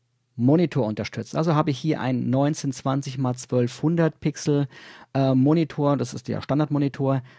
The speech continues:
dann sehe ich es auch nur in der Auflösung. Erst mit einem vier K Monitor würde ich hier die vier K voll auch sehen können.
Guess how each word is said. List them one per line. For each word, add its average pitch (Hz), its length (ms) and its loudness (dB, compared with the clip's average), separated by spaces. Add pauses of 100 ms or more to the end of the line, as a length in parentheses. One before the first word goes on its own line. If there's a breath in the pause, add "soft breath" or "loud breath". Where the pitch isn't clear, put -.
dann 135 180 0
sehe 135 100 2
ich 135 80 -2
es - 60 -12
auch - 180 -6
nur 127 140 -2
in 123 180 0
der 127 360 0 (140)
Auflösung. 113 580 -2
Erst 123 200 -6
mit 123 80 -6
einem 120 220 -4
vier 131 240 -2
K 127 320 -2
Monitor 143 580 0 (280 soft breath)
würde 123 160 0
ich 127 80 -4
hier 135 100 0
die 127 160 -2
vier 127 440 -2 (360 soft breath)
K 117 460 -4
voll - 340 -4
auch 110 160 -8
sehen 135 380 2
können. 110 260 -4